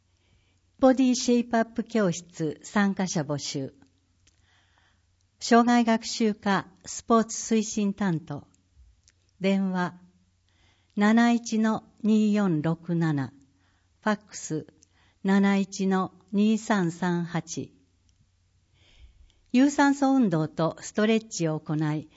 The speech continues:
効率の良いシェイプアップ運動を学びます。日時、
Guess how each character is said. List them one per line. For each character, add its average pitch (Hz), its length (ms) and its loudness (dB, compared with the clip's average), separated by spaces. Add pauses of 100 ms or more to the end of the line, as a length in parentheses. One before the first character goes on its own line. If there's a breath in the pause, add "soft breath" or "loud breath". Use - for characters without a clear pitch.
(120)
効 220 220 4
率 226 260 -2
の 208 140 0
良 208 180 2
い 147 120 -2
シ 190 160 -2
ェ 190 40 2
イ 190 60 -2
プ 196 120 -8
ア 202 40 -2
ッ 202 60 -2
プ 196 180 -6
運 185 160 -2
動 151 240 -4
を 180 40 -4
学 151 300 -4
び 143 140 -6
ま 139 160 -8
す。 - 200 -20 (1080)
日 196 320 -2
時、 156 260 -8